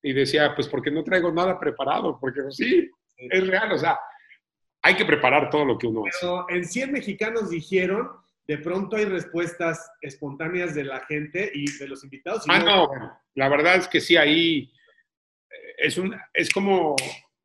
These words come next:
Speaker 1: ¿sabes? Suéltenme al toro, ¿no? Lo, es como una adrenalina de preparas cosas, pero hay muchas cosas que, que van surgiendo y que a mí me gusta mucho. Y te vas haciendo como un callo, es como,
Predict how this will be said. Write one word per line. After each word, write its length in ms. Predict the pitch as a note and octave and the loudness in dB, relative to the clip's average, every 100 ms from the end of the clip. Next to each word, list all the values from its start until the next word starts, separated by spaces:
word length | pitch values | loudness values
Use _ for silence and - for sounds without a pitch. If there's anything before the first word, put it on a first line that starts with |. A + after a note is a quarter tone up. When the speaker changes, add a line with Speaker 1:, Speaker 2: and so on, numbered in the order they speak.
| _ _ _ _ | _ _ _ _
Speaker 1:
¿sabes? 760 | - C#3 E3 E3 - - - _ _ | -4 2 2 0 -8 -16 -20 _ _
Suéltenme 600 | - F3+ F#3+ A3 A3 G#3 | 4 4 6 4 6 4
al 160 | F3 | 6
toro, 340 | E3+ F#3+ F#3+ D3+ | 4 6 6 6
¿no? 240 | D#3 G3 - | 4 2 2
Lo, 300 | D#3+ D3+ - - - - _ - | 0 0 -6 -18 -20 -20 _ -10
es 200 | - - | -10 -4
como 380 | F#3+ G#3 F#3+ F3 | -2 0 2 2
una 180 | E3+ F#3+ | 2 4
adrenalina 640 | F#3 D#3 C#3+ C#3 E3 F3+ | 4 4 4 2 2 2
de 420 | E3+ C#3+ B2 A2+ _ _ _ _ _ _ - | 2 0 -2 -4 _ _ _ _ _ _ 2
preparas 460 | D#3 D3+ D#3+ F3+ | 2 4 4 2
cosas, 320 | - D3+ E3+ - | -2 -2 -2 0
pero 140 | D3 | -2
hay 80 | C3 | 0
muchas 400 | D3 F#3 F#3 - | -2 -4 -4 -6
cosas 320 | - E3+ F#3 | -6 -4 -6
que, 200 | - D3 | -6 -8
que 240 | - B2+ - | -4 -6 -2
van 180 | C#3+ E3+ | -2 0
surgiendo 600 | E3 B2+ - E3+ G3 D#3 | -4 -6 -2 -2 0 -4
y 100 | D3+ | -4
que 180 | C#3 - - - | -8 -8 -16 -10
a 60 | B2 | -4
mí 100 | F3 | 0
me 120 | F3 | 0
gusta 340 | C#3+ F3 D#3+ | 0 -2 -2
mucho. 340 | D3 D3+ E3+ - | -4 -4 -4 -8
Y 80 | _ | _
te 80 | E3+ | 2
vas 140 | F#3+ | 2
haciendo 260 | G3+ G3+ G#3+ | 2 0 0
como 140 | F#3 | 2
un 160 | F3 F#3 | 0 0
callo, 340 | E3+ D#3+ D#3 | 4 4 4
es 100 | E3 | -2
como, 540 | - G3 F3 A#2+ - | -2 0 2 0 -6